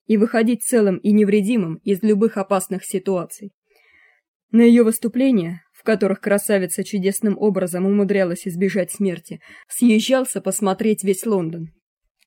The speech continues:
Ее самый знаменитый номер указан на листовке, которую вы держите в руках. "Месть султана".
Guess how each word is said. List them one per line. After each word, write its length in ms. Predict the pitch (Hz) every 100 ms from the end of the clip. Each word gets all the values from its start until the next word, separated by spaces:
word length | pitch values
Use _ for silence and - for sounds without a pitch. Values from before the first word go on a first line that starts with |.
| -
Ее 260 | 226 220
самый 360 | 233 233 226 208
знаменитый 540 | 190 208 214 208 208
номер 400 | 208 240 165 165 -
указан 460 | 208 233 202 196
на 60 | 190
листовке, 640 | 196 202 - 247 - 185 - _ _ -
которую 360 | 240 254 220
вы 120 | 202
держите 420 | 202 208 208 - 190
в 40 |
руках. 440 | - - 165 - _ _ _ _ _ _
"Месть 420 | 214 226 220 -
султана". 540 | - 196 - 180 160